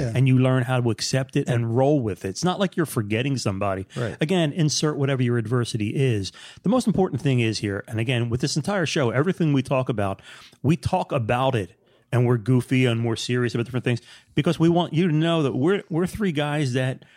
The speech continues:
Speaker 3: we're sharing everything. We, it's a kind of an open book,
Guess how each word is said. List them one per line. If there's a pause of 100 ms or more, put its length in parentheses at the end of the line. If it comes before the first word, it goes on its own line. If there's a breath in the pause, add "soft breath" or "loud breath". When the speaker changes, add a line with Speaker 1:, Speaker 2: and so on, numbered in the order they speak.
(340 soft breath)
Speaker 3:
we're
sharing
everything.
We,
it's
a
kind
of
an
open
book,